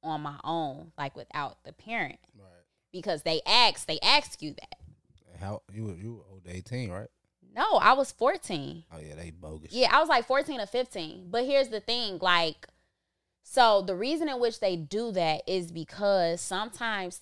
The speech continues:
Speaker 1: teenagers, um, they're not gonna be truthful with their parent right there.
Speaker 2: For sure.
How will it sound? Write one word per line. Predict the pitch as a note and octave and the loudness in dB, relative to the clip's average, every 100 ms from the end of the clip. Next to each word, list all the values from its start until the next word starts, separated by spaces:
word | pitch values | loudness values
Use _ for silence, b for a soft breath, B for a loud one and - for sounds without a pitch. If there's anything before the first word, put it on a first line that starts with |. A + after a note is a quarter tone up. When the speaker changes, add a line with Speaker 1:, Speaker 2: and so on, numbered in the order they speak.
| - | -14
Speaker 1:
teenagers, | - A3 G#3 F3 E3 E3+ D#3+ D#3 D#3 E3 - | -12 -8 -2 0 0 -4 -6 -6 -8 -12 -14
um, | - E3 D3+ E2 - - - _ _ _ _ F3 | -10 -8 -10 -12 -18 -20 -20 _ _ _ _ -2
they're | G3+ F#3 | 2 2
not | F3+ G3 F#3+ | 2 2 2
gonna | F#3 F3 | -2 -4
be | E3+ | -6
truthful | D#3 G3 F3+ - D#3+ | -6 -6 -6 -6 -6
with | D#3 | -4
their | D3+ D3 | -4 -6
parent | - G3 E3 D#3 | -6 -4 -4 -6
right | - - - | -12 -12 -14
there. | - F3+ F#3 _ _ _ _ | -16 -18 -20 _ _ _ _
Speaker 2:
For | F#2+ | -8
sure. | - D#2 | -6 -8